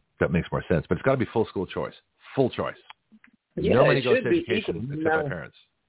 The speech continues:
Speaker 1: Yeah. Mm-hmm.
Speaker 2: No matter what your financial status is, it should be equal.
Speaker 1: Yeah, I think that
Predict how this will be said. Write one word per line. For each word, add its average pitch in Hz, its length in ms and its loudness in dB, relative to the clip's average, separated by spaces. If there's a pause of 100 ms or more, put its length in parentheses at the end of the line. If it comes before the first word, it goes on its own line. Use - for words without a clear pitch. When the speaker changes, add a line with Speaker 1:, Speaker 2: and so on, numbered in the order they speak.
(100)
Speaker 1:
Yeah. 67 180 -10 (360)
Mm-hmm. 160 300 -6
Speaker 2:
No 160 100 4
matter 156 300 2
what 143 300 0 (100)
your 131 240 2
financial 135 560 0 (100)
status 143 440 0
is, 95 220 2 (460)
it 120 200 2
should 131 180 -2
be 156 80 2
equal. 160 460 -2 (2750)
Speaker 1:
Yeah, 110 100 2
I 101 40 2
think 139 140 0
that 95 160 0